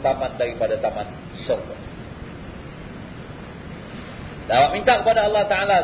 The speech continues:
"Seperti mana engkau telah dapat sampaikan aku ke taman syurga ni, aku mintalah kepada Allah, kepadamu, ya Allah, supaya betul-betul dapat masuk ke syurga di akhirat nanti." Ha, terus akan masuk di sana. Dan Nabi bersabda,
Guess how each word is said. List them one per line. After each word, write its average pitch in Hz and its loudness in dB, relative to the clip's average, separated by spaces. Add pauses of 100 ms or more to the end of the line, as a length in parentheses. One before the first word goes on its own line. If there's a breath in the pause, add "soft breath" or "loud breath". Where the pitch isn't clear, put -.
(120)
"Seperti 185 -2
mana 185 2
engkau 180 6
telah 180 2
dapat 170 2
sampaikan 165 2
aku 160 0
ke 160 0
taman 160 4
syurga 156 4
ni, 160 -4
aku 156 0
mintalah 160 2
kepada 170 4
Allah, 175 -6 (160)
kepadamu, 196 4
ya 196 2
Allah, 262 2
supaya 160 4
betul-betul 151 -2
dapat 143 2
masuk 147 -2
ke 139 -4
syurga 135 2
di 127 -2
akhirat 127 2
nanti." - -10 (420)
Ha, 104 0 (500)
terus 156 6 (240)
akan 127 2
masuk 113 -2
di - -12
sana. - -8 (2500)
Dan 123 6
Nabi 135 2
bersabda, 131 2